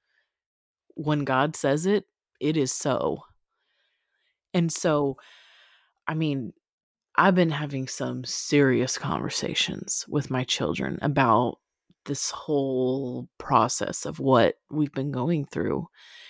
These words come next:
And I, it feels, I mean, we've been joking about, <laughs> like, saying big faith energy.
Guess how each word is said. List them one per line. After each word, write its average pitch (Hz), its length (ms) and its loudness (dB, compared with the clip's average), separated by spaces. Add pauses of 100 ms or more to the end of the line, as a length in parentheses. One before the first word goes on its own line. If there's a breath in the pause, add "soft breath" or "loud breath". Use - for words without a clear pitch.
(260 loud breath)
And 151 180 4
I, 156 260 4 (2500 soft breath)
it 202 240 8
feels, 156 880 0 (1400)
I 175 80 -2
mean, 170 200 4
we've 175 240 0
been 170 200 0
joking 151 480 0
about, 131 360 0
<laughs> - 0 -
like, - 320 0
saying 139 580 -4 (140)
big 147 260 4
faith 143 360 2
energy. 156 720 2